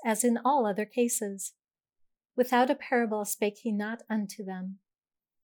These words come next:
He sets forth the material on which men's minds can work and draw therefrom their moral and spiritual nourishment. And, knowing their thoughts, spreads a varied banquet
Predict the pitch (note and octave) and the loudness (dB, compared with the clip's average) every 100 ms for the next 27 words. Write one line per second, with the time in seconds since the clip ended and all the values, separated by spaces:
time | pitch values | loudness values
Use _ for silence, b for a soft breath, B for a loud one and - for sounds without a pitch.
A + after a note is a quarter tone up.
0 | _ - D4 - F4+ - - C4 B3+ A#3+ | _ 0 2 4 2 0 2 2 2 0
1 | G3+ G3+ - B3+ G#3 F#3+ G3+ A3 A3 A3 | -2 -2 -2 0 0 -2 -6 -2 0 0
2 | B3 A#3 A3 C4 B3+ A#3+ A3 G#3 G3 F#3 | -2 0 0 2 2 0 -2 -2 -6 -6
3 | - - G#3+ G3 G#3 B3 D4 _ b b | -8 -8 -6 -4 -4 -4 -6 _ b b
4 | b - A#3 A#3+ C4 C#4+ C#4 C4+ A#3+ G#3+ | b 0 2 4 2 4 0 0 -2 -2
5 | G3+ G#3 G3+ G3+ G#3+ A3+ A#3+ C4+ - C#4 | -2 -2 -2 -2 -4 -6 -10 -8 -4 0
6 | B3 - - B3 B3 A#3+ G#3 G3+ A3+ B3 | 0 2 2 2 0 -2 -6 -4 -2 -2
7 | - G#3+ F#3+ G3 - _ _ _ _ _ | -4 -8 -10 -12 -18 _ _ _ _ _
8 | _ _ - C4 B3+ - C#4+ F4 D#4+ G#3+ | _ _ -4 -4 -4 -2 0 2 2 0
9 | G3 - F3+ F#3 - - - _ _ - | -2 -4 -4 -4 -8 -10 -10 _ _ -6
10 | - B3 A#3 A3 G3 A3 B3 C4 A#3 G#3 | 0 2 2 0 2 4 4 4 0 -2
11 | G3+ - F#3 - | -4 -6 -8 -10